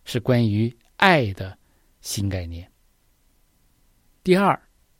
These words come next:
我们有了一个爱的新榜样。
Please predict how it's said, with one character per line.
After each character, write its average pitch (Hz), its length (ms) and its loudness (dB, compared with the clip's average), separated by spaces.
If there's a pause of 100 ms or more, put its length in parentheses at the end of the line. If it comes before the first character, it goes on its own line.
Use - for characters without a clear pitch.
(120)
我 123 120 2
们 143 360 6
有 120 260 2
了 127 100 2
一 127 140 2
个 139 260 0 (100)
爱 127 320 0
的 95 240 -10 (100)
新 156 460 -4
榜 110 280 -10
样。 117 180 -4